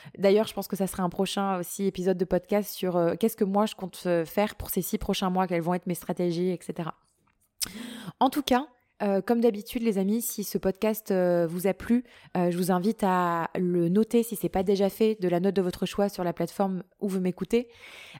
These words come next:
euh, de laisser un petit commentaire. Comme d'habitude, ça me fait hyper, hyper, hyper plaisir. Euh, ça aide le podcast à se faire connaître, à aider aussi d'autres personnes, euh, parce que c'est là le but, en fait, de tout ce contenu-là.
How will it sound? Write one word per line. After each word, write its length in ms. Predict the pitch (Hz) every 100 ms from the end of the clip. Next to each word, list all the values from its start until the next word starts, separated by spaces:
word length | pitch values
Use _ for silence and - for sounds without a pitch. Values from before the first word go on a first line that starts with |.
| 185
euh, 120 | 175
de 100 | 190
laisser 200 | 226 240
un 80 | 233
petit 140 | -
commentaire. 640 | - 208 202 202 202 - _
Comme 100 | 208
d'habitude, 320 | 196 185 -
ça 140 | 196 180
me 40 |
fait 160 | 175 196
hyper, 400 | - 190 196 190
hyper, 240 | 190 180 180
hyper 240 | 175 180
plaisir. 340 | - 180 190 190 - - - -
Euh, 80 | 175
ça 240 | 170 190
aide 80 | 208
le 80 | 202
podcast 560 | 202 196 190 175 - -
à 140 | - 185
se 80 | -
faire 160 | 208
connaître, 380 | - 196 196 - -
à 100 | 185
aider 200 | 185 185
aussi 240 | 202 185 196
d'autres 280 | 202 - 196
personnes, 500 | 190 - 196 196 165 _ - - -
euh, 160 | 175
parce 220 | 165 170 -
que 180 | 185
c'est 240 | 170 - 185
là 140 | 190
le 100 | 190
but, 300 | 165 190 -
en 60 | 180
fait, 320 | 180 180 -
de 320 | 175 175 160 160
tout 160 | - 214
ce 160 | -
contenu-là. 460 | 196 180 165 180 214